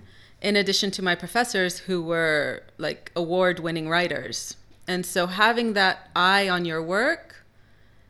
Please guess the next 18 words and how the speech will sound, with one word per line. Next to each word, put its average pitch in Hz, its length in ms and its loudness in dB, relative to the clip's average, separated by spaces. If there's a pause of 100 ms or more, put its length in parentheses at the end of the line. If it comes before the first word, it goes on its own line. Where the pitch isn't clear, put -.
(460)
really 196 360 2
helps 180 320 -4
you 190 80 -4
to 185 100 -8
grow 151 440 -2 (260)
as 165 160 -4
a 170 60 -2
writer. 160 280 2 (160)
I 208 100 6
don't 262 180 2
think 254 240 -6
you 240 80 -4
grow 196 280 0
as 180 180 0
a 185 80 -2
writer 175 460 0
by 175 240 -2
just - 440 -8